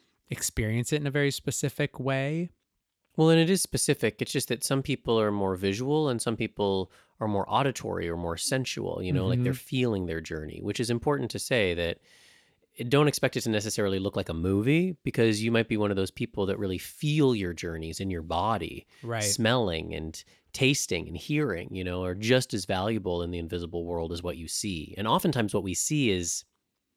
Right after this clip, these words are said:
Speaker 2: confusing because spirits take forms to help communicate to us, but they don't necessarily have forms. And so they can be shapeshifty or trickstery. And so seeing things isn't necessarily,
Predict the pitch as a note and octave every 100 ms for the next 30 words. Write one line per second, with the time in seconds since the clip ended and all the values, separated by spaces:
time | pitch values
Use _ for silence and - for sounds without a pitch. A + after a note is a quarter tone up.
0 | _ _ _ _ _ _ _ _ _ _
1 | _ _ _ - - G#2 - F3 F3+ C3
2 | A2+ A2 - G#2+ G2+ - B2 A#2+ A#2 -
3 | - - - - _ - B2 - C#3+ D#3+
4 | D#3+ B2 - A2+ A2+ - A#2 A#2 A#2 A2
5 | G#2 A#2 C#3 D#3 - E3 D3+ F#3+ E3+ -
6 | C#3 A#2 - F3+ F3 - - - - G#2+
7 | A#2 A2+ A#2 A2 G#2 C#3+ D#3+ - G#2 -
8 | G2 F2 F2 - - - - E2+ D#2 -
9 | - - - _ G#2+ G2+ A2 G2 F#2 -
10 | F3+ F3 C#3 - G#2+ G#2 G2+ G2 F#2 -
11 | G2+ F#2 F2+ F2 E2+